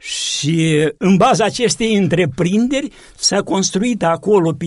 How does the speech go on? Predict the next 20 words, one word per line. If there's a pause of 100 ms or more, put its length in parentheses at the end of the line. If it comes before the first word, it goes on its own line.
teritoriul (260)
de
la
Giurgiulești,
pe
teritoriul
acestei
zone (260)
economice
libere,
fiindcă
portul
internațional
liber
Giurgiulești
este
o
zonă
economică
liberă,